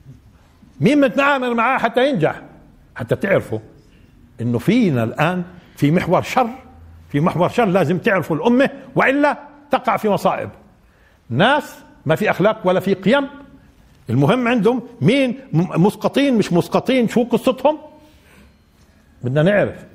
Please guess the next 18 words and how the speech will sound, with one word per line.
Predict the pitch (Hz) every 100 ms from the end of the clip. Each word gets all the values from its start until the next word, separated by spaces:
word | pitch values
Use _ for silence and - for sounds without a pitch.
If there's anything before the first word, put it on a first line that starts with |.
| - _
لازم | 123 143
نعرف. | 196 170 - - - - - - - - - - _ _ _ _
في | 269
قضايا | 254 220 240 196
الآن | 190 175
ضده | 156 143 127
على | 127
فكرة. | - 120 131 - _ _ _ _ _ _ _ _ _ _ - - - - - - _ - _
حتى | - - 247 254 240 247
ي-، | - - -
لاحظوا، | 151 156 127 - - - _ _
هذا | - 311 339
اللي | 262 226
سب | - 269 214
المسلمين | 208 190 170 170 151 95 - - - - - _
وقال | 143 - 277 226
دول | 285 240
الخليج | 233 - 214 202 117